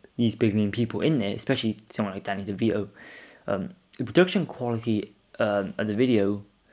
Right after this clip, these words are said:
it felt like a proper film. Like, I've seen a lot of stuff on YouTube, um, from people like Peter McKinnon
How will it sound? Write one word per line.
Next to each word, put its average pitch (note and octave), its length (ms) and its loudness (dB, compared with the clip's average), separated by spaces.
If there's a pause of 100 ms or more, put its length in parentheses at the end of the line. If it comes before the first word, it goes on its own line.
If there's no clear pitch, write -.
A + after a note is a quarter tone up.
(300)
it A#2+ 80 -2
felt - 520 -2
like G#2+ 280 2
a G2+ 280 0
proper - 380 -2
film. B2+ 540 -2 (340)
Like, A#2+ 180 2
I've B2+ 120 2
seen D#3+ 480 0
a A#2+ 80 2
lot G#2+ 140 2
of A2+ 60 -2
stuff - 280 -4
on G#2 100 2
YouTube, A#2 460 2 (460)
um, F#2 340 -4 (200)
from G#2 240 -2
people G#2+ 280 -4
like G2 80 -8
Peter G#2+ 200 0
McKinnon G#2+ 800 -2